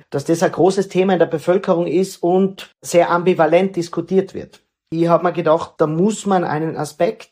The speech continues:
dringend betrachten, der weit mehr Auswirkungen für die einzelne Person hat, als das sprachliche Gendern, und das ist unsere Wirkung nach außen. Denn ob wir ernst genommen werden oder nicht und ob wir Vertrauen oder Sympathie erzeugen oder nicht, hängt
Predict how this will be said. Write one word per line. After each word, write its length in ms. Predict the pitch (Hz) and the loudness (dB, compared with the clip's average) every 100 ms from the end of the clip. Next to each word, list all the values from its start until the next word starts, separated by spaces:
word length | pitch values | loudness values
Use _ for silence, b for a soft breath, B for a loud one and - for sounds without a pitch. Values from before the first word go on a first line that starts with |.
| - | -10
dringend 480 | 135 175 185 147 | -4 0 0 -2
betrachten, 600 | - 147 123 147 - - | -2 -2 0 -2 -2 -6
der 240 | 156 147 135 | -2 0 0
weit 380 | 139 202 202 - | -2 -2 -4 -6
mehr 400 | 151 175 180 139 | -4 -2 0 0
Auswirkungen 840 | 165 170 156 151 143 135 151 170 _ | 0 -2 -4 -4 -6 -4 -4 -6 _
für 200 | - 147 | -2 0
die 100 | 143 | 2
einzelne 560 | 139 170 170 170 151 | 2 0 0 0 0
Person 640 | 143 147 - 147 165 208 135 | 2 0 2 0 0 0 -2
hat, 360 | 127 - - - | -4 -4 -10 -6
als 200 | 139 - | -6 -4
das 100 | 139 | -8
sprachliche 540 | - 135 180 165 151 | 0 0 0 -4 -6
Gendern, 420 | - 131 139 156 | -2 -2 0 -2
und 220 | 151 139 143 | -2 -2 -2
das 120 | 143 | -2
ist 140 | 143 | -4
unsere 380 | 143 156 147 120 | -4 -4 -4 -2
Wirkung 420 | 165 175 - 143 | -2 -2 -6 -6
nach 220 | 131 117 | -4 -4
außen. 500 | - 135 - - 92 b b | 0 0 0 -4 -12 b b
Denn 180 | 143 139 | 0 2
ob 220 | 156 147 | 0 2
wir 180 | 151 131 | 2 2
ernst 400 | 139 196 202 - | 2 0 -2 -2
genommen 400 | 165 143 143 131 | 0 0 0 0
werden 280 | 127 120 117 | 0 0 -4
oder 240 | 127 131 | 0 0
nicht 420 | 135 208 226 - | 0 -4 -4 -4
und 180 | 143 131 | -4 -2
ob 200 | 139 135 | -4 -2
wir 100 | 139 | -2
Vertrauen 640 | 143 127 - 131 160 185 | -2 -4 2 4 6 4
oder 240 | 165 131 135 | 4 2 -2
Sympathie 720 | - 151 139 135 - 185 226 | -2 -4 0 -2 0 0 2
erzeugen 580 | 139 139 - 131 135 147 | 0 -2 0 2 2 0
oder 220 | 131 131 | -4 -2
nicht, 480 | 131 175 190 - 135 | 0 -2 -4 -12 -14
hängt 640 | 147 123 147 180 190 - | -12 -4 0 0 -2 -10